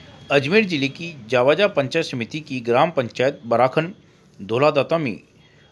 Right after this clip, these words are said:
बाड़िया खड़निया सड़क की फेसवाल पर पाँच लाख रुपए तथा इसी ग्राम पंचायत में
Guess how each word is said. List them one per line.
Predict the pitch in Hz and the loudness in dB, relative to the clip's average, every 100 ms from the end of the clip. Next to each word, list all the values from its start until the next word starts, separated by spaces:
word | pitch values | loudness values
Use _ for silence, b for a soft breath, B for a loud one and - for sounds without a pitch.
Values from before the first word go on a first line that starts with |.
| b - | b 2
बाड़िया | 131 151 170 185 226 _ _ | 6 6 4 2 0 _ _
खड़निया | - 127 143 165 170 165 - - | -4 -2 -2 -2 -4 -6 -14 -6
सड़क | - 139 143 - | 0 2 2 -2
की | 110 - _ - | -16 -16 _ -10
फेसवाल | 135 135 156 165 | -8 -8 -4 -4
पर | 160 110 - - - - - - - | -2 -8 -8 -14 -20 -20 -20 -6 2
पाँच | 131 143 | 4 6
लाख | 175 175 196 | 6 6 4
रुपए | 180 170 - - - | 2 0 0 -10 -2
तथा | 147 196 226 - - | 2 4 4 2 -8
इसी | 170 - 240 | -8 -4 -2
ग्राम | 180 151 160 | 4 4 2
पंचायत | 147 123 113 151 123 - _ b b b | -2 -4 2 4 2 -2 _ b b b
में | 139 190 139 | 0 0 0